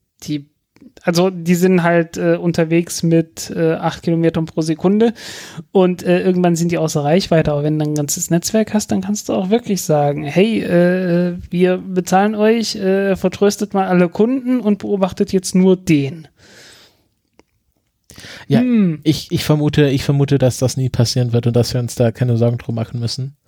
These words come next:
Speaker 1: Ich, äh, ich bin da hinreichend paranoid zu sagen, <laughs> das wird irgendwann passieren.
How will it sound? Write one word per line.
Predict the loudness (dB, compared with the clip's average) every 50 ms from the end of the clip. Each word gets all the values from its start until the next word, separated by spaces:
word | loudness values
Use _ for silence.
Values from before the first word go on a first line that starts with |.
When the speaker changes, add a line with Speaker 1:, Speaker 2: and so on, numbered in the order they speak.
| _ _ _ _ _ _ _ _ _ _ _
Speaker 1:
Ich, | _ -4 -2 -2 -2 -4 -4
äh, | -4 -2 0 0 0 2 0 0 0 -2 -2 -2 -2 -4 -4 -6 -8 -10 -10 -10
ich | -8 -8 -8 -2 2
bin | 2 4
da | 4 4
hinreichend | 4 4 2 2 2 2 0 -2 -8 -6
paranoid | -2 2 2 2 4 2 2 2 2 0 0 0
zu | 0 0
sagen, | 0 2 0 0 0 0 -2 -2 0 0 0 0
<laughs> |
das | 0 -2 -2 -4 -2 -2
wird | -4 -4 -4 -2
irgendwann | 0 0 2 2 0 -2 -2 -6 -6
passieren. | -4 -4 -4 -4 -2 -2 -2 0 0 0 -2